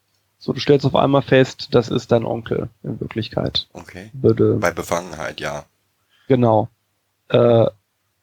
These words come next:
Speaker 1: du kannst, wobei die Richter fragen dich meist an vorab, ob du einen Fall übernehmen könntest.
Speaker 2: Mhm.
Speaker 1: Äh, du kannst natürlich sagen, "Ich habe eine zu hohe Arbeitsbelastung im Moment, kriege ich zeitlich nicht hin, nehme ich nicht an den Fall." Du kannst,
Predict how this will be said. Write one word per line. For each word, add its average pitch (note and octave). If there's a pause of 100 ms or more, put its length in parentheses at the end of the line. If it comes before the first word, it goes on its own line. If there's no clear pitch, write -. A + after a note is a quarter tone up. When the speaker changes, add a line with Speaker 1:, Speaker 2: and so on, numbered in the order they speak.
(460)
Speaker 1:
du C3+
kannst, C3+
wobei C3+
die C#3
Richter D#3
fragen C#3+
dich C#3
meist C3+
an G#3+ (100)
vorab, F#3
ob -
du E3+
einen D3+
Fall C#3+
übernehmen C#3+
könntest. F#3+
Speaker 2:
Mhm. - (540)
Speaker 1:
Äh, C#3+
du C#3
kannst D#3+
natürlich D3+
sagen, C#3
"Ich C3+
habe C#3+
eine C#3+
zu C#3+
hohe C#3
Arbeitsbelastung D#3+
im D3
Moment, D3 (920)
kriege D#3
ich C3+
zeitlich C#3
nicht A#2
hin, A2
nehme C3
ich B2
nicht B2+
an A#2+
den B2+
Fall." E3 (520)
Du C#3+
kannst, -